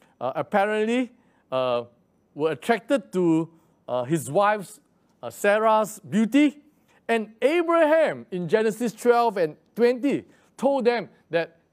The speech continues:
Sarah was his sister. You know the story. And he failed, uh, to love and protect Sarah. Many of you, you, you,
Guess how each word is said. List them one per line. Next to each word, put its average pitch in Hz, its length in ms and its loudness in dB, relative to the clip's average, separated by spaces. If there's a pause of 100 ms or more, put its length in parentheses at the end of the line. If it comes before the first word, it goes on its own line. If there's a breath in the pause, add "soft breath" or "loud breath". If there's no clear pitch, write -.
(160)
Sarah 190 600 -2 (140)
was 139 420 -2 (220)
his 139 140 -8
sister. 165 360 -6 (160)
You 175 100 -6
know 254 100 2
the 190 80 -2
story. 147 280 -2 (500 soft breath)
And 254 160 0 (220 soft breath)
he 277 160 4
failed, 349 580 0 (520)
uh, 208 260 0 (1000)
to 226 120 0
love 269 360 4
and 233 180 -6
protect 220 360 -2
Sarah. 180 380 0
Many 269 240 0
of 202 160 0
you, 254 360 -2
you, 170 220 -8
you, 208 340 -6